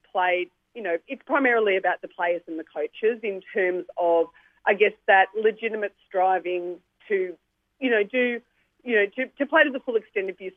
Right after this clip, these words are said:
skill within the scope of the rules. And I know it's often said that, you know, the best umpires are umpires you don't notice. And I think that's very true in games when everyone's playing within the rules. But, you know, if the rules are starting to be pushed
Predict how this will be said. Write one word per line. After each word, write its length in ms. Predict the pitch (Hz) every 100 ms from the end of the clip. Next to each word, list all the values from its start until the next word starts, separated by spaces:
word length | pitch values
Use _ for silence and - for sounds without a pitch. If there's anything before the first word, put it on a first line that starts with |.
| _
skill 300 | 196 185 180
within 440 | 214 226 240 226 214
the 100 | 196
scope 280 | - 175 180
of 120 | 170 156
the 100 | 165 175
rules. 340 | 185 147 160 -
And 380 | 208 208 208 208 _ _ _ _ _ -
I 80 | 214
know 140 | 190
it's 100 | 214
often 280 | 254 254 247 240
said 140 | 208
that, 100 | 190
you 80 | 196
know, 120 | 185
the 100 | 175
best 180 | 196 -
umpires 380 | 185 180 175 170
are 100 | -
umpires 280 | 175 185 170
you 80 | 170
don't 240 | 175 170
notice. 300 | 180 196 233 240
And 80 | 214
I 40 |
think 160 | - 220
that's 160 | 220 -
very 240 | 233 220
true 260 | 214 262 240
in 120 | 226
games 280 | 208 196 202
when 200 | 208 190 185
everyone's 380 | 208 196 190 190 -
playing 220 | 196 180
within 300 | 180 185 175
the 80 | 170
rules. 280 | 196 180 151 _
But, 220 | 208 190 - _ - - _ _ -
you 100 | 226
know, 200 | 202 190 - _ _
if 200 | - 254 254 _
the 80 | 240
rules 260 | 214 202 196
are 120 | 196 -
starting 380 | 196 185 190 190 -
to 100 | 185
be 460 | 196 180 170 160 _
pushed 380 | - 285 277 -